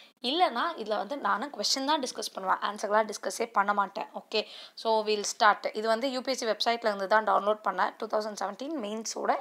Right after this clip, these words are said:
எஸ்ஏ பேப்பர். So, இந்த இன்ஸ்ட்ரக்ஷன்ஸ் வந்து ஸ்பெசிஃபிக் இன்ஸ்ட்ரக்ஷன்ஸ் கொடுத்துருக்காங்க. Already இதுக்கு முன்னாடி எஸ்ஏல என்னென்ன பாசிபிலிட்டிஸ்ல கொஸ்டின்ஸ் கேட்கலாம், என்னென்ன ஃபீல்ட்ஸ்ல கொஸ்டின் கேட்கலாம், அந்த மாதிரி ஒரு வீடியோ இருக்கு.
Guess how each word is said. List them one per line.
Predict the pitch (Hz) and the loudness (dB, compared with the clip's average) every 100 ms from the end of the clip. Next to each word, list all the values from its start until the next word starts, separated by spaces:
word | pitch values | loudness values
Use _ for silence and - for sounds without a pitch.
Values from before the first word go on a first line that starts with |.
| - | 0
எஸ்ஏ | 240 240 - 247 | -2 -2 -2 -2
பேப்பர். | 208 - - - - - - - | -2 -4 -8 -8 -18 -16 -16 -16
So, | - 277 262 247 | 4 8 10 8
இந்த | 226 226 | 6 2
இன்ஸ்ட்ரக்ஷன்ஸ் | 226 247 - - 285 277 | 2 0 -4 -2 -2 0
வந்து | 220 202 285 359 | 0 2 2 2
ஸ்பெசிஃபிக் | - 220 247 240 | -4 -6 -6 -8
இன்ஸ்ட்ரக்ஷன்ஸ் | 208 220 208 226 220 | -4 -4 -2 -4 -4
கொடுத்துருக்காங்க. | 214 220 208 180 202 - - - - | -2 0 2 4 2 2 -8 -2 4
Already | 226 254 302 | 6 6 4
இதுக்கு | 359 262 226 | 2 -4 -6
முன்னாடி | 226 226 269 - | -4 0 0 -2
எஸ்ஏல | 208 - 262 269 254 | -4 2 2 4 0
என்னென்ன | 214 214 220 220 | -2 -2 -2 -2
பாசிபிலிட்டிஸ்ல | 208 233 233 220 220 226 214 | -2 -2 -6 -6 -2 0 0
கொஸ்டின்ஸ் | 214 202 220 - | -2 -6 -6 -4
கேட்கலாம், | 202 208 202 | -2 0 0
என்னென்ன | 196 208 214 214 | 0 -4 -6 -2
ஃபீல்ட்ஸ்ல | 262 269 285 262 226 | -2 0 0 0 0
கொஸ்டின் | 214 233 | 0 -2
கேட்கலாம், | 233 208 208 202 202 - - - | -4 -4 4 4 4 -6 -18 -6
அந்த | 214 233 | 0 4
மாதிரி | 240 240 | 4 4
ஒரு | 220 | 0
வீடியோ | 208 220 220 | -2 0 0
இருக்கு. | 196 202 196 | 2 0 0